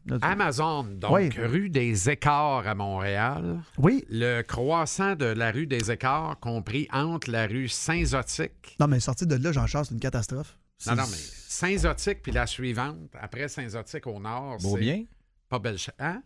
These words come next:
Speaker 3: Beaubien?
Speaker 2: Bélanger.
Speaker 3: Bélanger.
Speaker 1: Ça, Béla-
Speaker 2: Ouais, Beaubien, t'as
Speaker 1: Ben là
Speaker 3: Beaubien,
Speaker 2: t'as
Speaker 3: Saint-Zotique,
Speaker 2: Beaubien,
Speaker 3: Bélanger.
Speaker 2: Saint-Zotique, Bélanger.
Speaker 3: Ouais, exactement.
Speaker 2: Des écarts entre Saint-Zotique puis Bélanger. Tu es d'accord qu'il y a quoi ? Il y a,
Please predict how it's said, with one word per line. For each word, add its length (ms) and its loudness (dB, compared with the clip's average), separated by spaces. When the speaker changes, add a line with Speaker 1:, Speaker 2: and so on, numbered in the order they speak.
Speaker 3:
Beaubien? 320 0
Speaker 2:
Bélanger. 520 0
Speaker 3:
Bélanger. 300 0
Speaker 1:
Ça, 160 0
Béla- 280 4
Speaker 2:
Ouais, 120 0
Beaubien, 440 0
t'as 120 0
Speaker 1:
Ben 80 6
là 100 10
Speaker 3:
Beaubien, 320 8
Speaker 2:
t'as 60 6
Speaker 3:
Saint-Zotique, 500 6
Speaker 2:
Beaubien, 140 6
Speaker 3:
Bélanger. 300 6
Speaker 2:
Saint-Zotique, 360 2
Bélanger. 420 0
Speaker 3:
Ouais, 140 0
exactement. 380 -4
Speaker 2:
Des 260 4
écarts 500 4
entre 140 2
Saint-Zotique 680 2
puis 120 -6
Bélanger. 560 -2
Tu 80 -14
es 60 -12
d'accord 400 2
qu'il 100 0
y 20 4
a 60 0
quoi ? 440 -2
Il 60 -10
y 80 -2
a, 220 -2